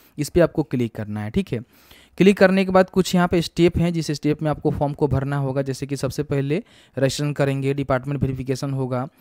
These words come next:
फाइनलाइजेशन करेंगे, उसके बाद आपका जो पेमेंट है आपके खाते में ट्रांसफ़र की जाएगी। तो यहाँ पे आपको डिक्लेरेशन देना है, तो इसको टिक करना है और टिक करने के बाद कंटिन्यू के बटन पर क्लिक करेंगे, तो यहाँ पे आपके सामने रजिस्ट्रेशन फॉर्म खुल जाएगा।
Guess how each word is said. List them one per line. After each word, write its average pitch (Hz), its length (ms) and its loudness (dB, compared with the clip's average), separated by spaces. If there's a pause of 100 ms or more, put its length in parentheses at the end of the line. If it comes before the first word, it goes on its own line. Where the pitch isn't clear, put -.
(280)
फाइनलाइजेशन 139 440 0
करेंगे, 139 300 0
उसके 160 240 0
बाद 156 140 2
आपका 151 220 0
जो 151 120 -2
पेमेंट 147 360 -2
है 151 60 -2
आपके 139 200 -4
खाते 123 320 -6
में 135 140 -6
ट्रांसफ़र 123 460 -6 (120)
की 139 140 -6
जाएगी। 120 420 -2 (600)
तो 196 160 12
यहाँ 180 260 4
पे 196 100 2
आपको 196 460 4
डिक्लेरेशन 160 440 0
देना 156 200 2
है, 170 120 0
तो 180 80 -6
इसको - 180 -8
टिक 143 260 -4
करना 143 260 0
है 170 120 0
और 156 100 -4
टिक 139 160 -4
करने 135 240 -2
के 127 60 -6
बाद 135 140 -2
कंटिन्यू 135 420 -4
के 139 100 -4
बटन 131 260 -4
पर 127 120 -6
क्लिक 135 300 -2
करेंगे, 127 320 2
तो 165 120 0
यहाँ 135 200 2
पे 147 60 2
आपके 131 220 0
सामने 135 320 -2
रजिस्ट्रेशन 135 400 -2
फॉर्म 131 220 -4
खुल 113 260 -4
जाएगा। 107 340 -6